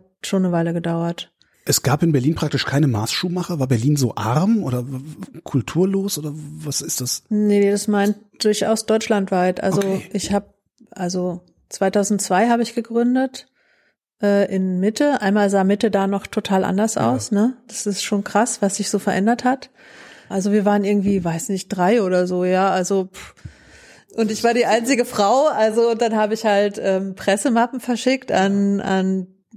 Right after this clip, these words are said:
Speaker 1: verschiedenste Presse, äh, Verlage. Und, äh, die waren immer eigentlich sehr interessiert und haben Fotografen vorbeigeschickt und einen Artikel über mich gemacht oder mich im Radio vorgestellt oder auch das Fernsehen kam auch vorbei.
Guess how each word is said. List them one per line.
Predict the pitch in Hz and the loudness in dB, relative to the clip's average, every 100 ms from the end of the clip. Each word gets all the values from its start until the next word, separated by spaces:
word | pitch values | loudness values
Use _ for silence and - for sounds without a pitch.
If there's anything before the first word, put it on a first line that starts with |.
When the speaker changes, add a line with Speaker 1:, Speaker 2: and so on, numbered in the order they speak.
| 196 | -20
Speaker 1:
verschiedenste | - - 196 - 202 214 202 190 - 202 | -10 -6 -4 -4 -2 0 0 -4 -4 -4
Presse, | 190 - 180 208 214 226 220 220 233 - 208 202 208 208 202 - | -4 -2 0 0 0 0 2 2 0 -2 0 2 2 0 -4 -16
äh, | |
Verlage. | 202 208 202 185 202 214 220 220 - - - _ _ | -6 -2 0 2 0 0 -2 -6 -20 -20 -20 _ _
Und, | 196 196 196 196 | 0 0 0 0
äh, | 185 185 | 0 2
die | 190 | 2
waren | 185 185 185 190 | 2 2 2 0
immer | 180 185 180 | 0 0 0
eigentlich | - 175 185 180 | 0 -2 -4 -2
sehr | 196 | -2
interessiert | - 190 185 - 208 220 220 | -2 -2 -4 0 2 2 0
und | 190 185 | -4 0
haben | 190 190 | 0 0
Fotografen | 196 190 185 180 208 | -2 -4 -2 -2 -2
vorbeigeschickt | 214 208 202 202 220 214 | 0 0 2 2 0 0
und | 202 190 | 0 0
einen | 196 | 0
Artikel | 185 180 196 202 | 0 -2 0 2
über | 202 202 | 2 2
mich | 202 - | 0 -2
gemacht | 208 196 202 208 - - | 0 2 2 2 -2 -6
oder | 185 185 185 | -2 0 0
mich | 180 170 190 190 | -2 -4 -6 -4
im | 190 | -4
Radio | 180 180 202 | 0 0 0
vorgestellt | 196 202 196 - 208 202 196 | 0 -2 -2 0 2 2 0
oder | 185 185 180 - | 0 2 2 0
auch | 185 - _ - - - - - - | -2 -6 _ -20 -20 -20 -20 -20 -20
das | - | -4
Fernsehen | 202 190 196 | 0 0 0
kam | 196 190 | -2 -2
auch | 190 | -4
vorbei. | - 220 196 190 202 214 | -2 0 2 4 4 2